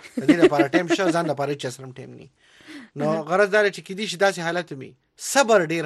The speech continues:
Speaker 1: ښه شی دی چې څه سره یي، په هغې باندې
Speaker 2: بلکل.
Speaker 1: شکر وباسه.
Speaker 2: آه.
Speaker 1: آه، بل سړی په کروله ګاډي کې بار تیر شو، انګریزي کې دلته یو متل دی، "So what؟"
Speaker 2: که نه؟
Speaker 1: آه،
Speaker 2: آه.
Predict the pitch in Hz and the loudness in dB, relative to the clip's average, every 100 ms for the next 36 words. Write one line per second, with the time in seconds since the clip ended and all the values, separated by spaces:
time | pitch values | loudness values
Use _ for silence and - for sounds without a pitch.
0 | - 135 139 123 117 156 - 233 185 196 | -8 -12 -12 -12 -12 -10 -2 -2 -2 -4
1 | 202 165 151 165 156 180 - - 123 107 | -4 -4 -6 -4 -4 -6 -8 -14 -16 -14
2 | 104 - - _ - 170 - - 147 156 | -14 -16 -20 _ -20 -20 -20 -8 -4 2
3 | 208 196 196 214 208 202 - 170 175 180 | 0 2 2 2 2 0 -2 -6 -4 -2
4 | 196 202 208 180 170 190 185 202 190 - | -2 0 0 -2 -2 -2 -2 -4 -4 -6
5 | 185 170 147 - 143 151 170 170 170 160 | -8 -8 -10 -12 -10 -8 -8 -10 -10 -10
6 | 147 147 175 165 127 - 156 117 127 147 | -8 -8 -10 -10 -12 -8 -8 -6 -4 -4
7 | - - _ - _ - 180 214 285 - | -6 -18 _ -20 _ -10 -8 -8 -10 -8
8 | - - | -8 -8